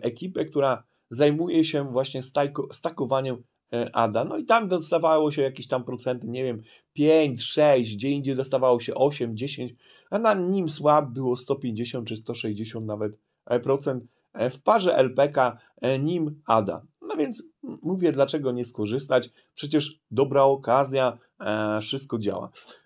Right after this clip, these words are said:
E, swoje pieniądze, e, miałem na portfelu. E, oczywiście najpierw sprawdziłem nim swap na te, e, na Twitterze, wszystko działa,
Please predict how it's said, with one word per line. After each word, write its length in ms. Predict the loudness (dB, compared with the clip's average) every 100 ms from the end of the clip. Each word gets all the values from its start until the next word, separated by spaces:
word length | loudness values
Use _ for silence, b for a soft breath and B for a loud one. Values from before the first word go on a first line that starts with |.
| B -4
E, 920 | 0 4 6 6 6 6 6 4 0 -8
swoje 260 | 0 2 4
pieniądze, 380 | 2 2 6
e, 560 | 6 4 -4 -2 -2 -4
miałem 380 | -2 4 4 4
na 100 | 0
portfelu. 600 | -2 -4 2 4 4 2 B B B
E, 140 | -14 -14 -8
oczywiście 520 | -8 -4 -4 -2 0
najpierw 340 | 0 0 -2 -6
sprawdziłem 560 | -2 -2 0 -4 -2
nim 160 | -4 -6
swap 440 | 0 4 4 2
na 260 | -2 -2 0
te, 120 | 0
e, 960 | 0 0 0 -2 -4 -4 -4 -4 -6 -6
na 100 | -6
Twitterze, 520 | -6 0 4 4 2
wszystko 360 | -2 -6 -4 -4
działa, 440 | 0 2 2 0